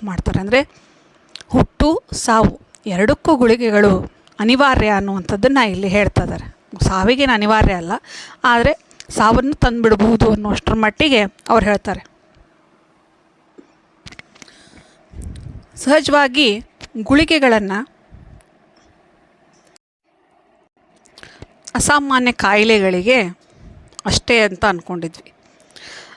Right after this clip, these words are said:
ಅಥವಾ ಸಾಮಾನ್ಯ ಕಾಯಿಲೆಗಳಿಗೆ ಬಳಸುವಂಥದ್ದು ಒಂದು ವಾಡಿಕೆ ಅದು. ನಾವು ಗುಳಿಗೆ ತೆಗೆದುಕೊಳ್ಳೋದಕ್ಕೆ ನೂರಾರು ಕಾರಣಗಳಿರ್ಬೋದು.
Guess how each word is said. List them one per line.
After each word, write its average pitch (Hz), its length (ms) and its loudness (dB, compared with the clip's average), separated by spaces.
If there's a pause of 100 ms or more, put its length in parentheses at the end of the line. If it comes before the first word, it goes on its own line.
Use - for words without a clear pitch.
ಅಥವಾ 359 180 0
ಸಾಮಾನ್ಯ 233 500 0
ಕಾಯಿಲೆಗಳಿಗೆ 196 680 0
ಬಳಸುವಂಥದ್ದು 196 840 0 (380)
ಒಂದು 202 260 2
ವಾಡಿಕೆ 185 420 0
ಅದು. - 340 -12 (1300)
ನಾವು 202 160 2
ಗುಳಿಗೆ 190 300 2
ತೆಗೆದುಕೊಳ್ಳೋದಕ್ಕೆ 226 680 2
ನೂರಾರು 226 460 2
ಕಾರಣಗಳಿರ್ಬೋದು. 190 840 0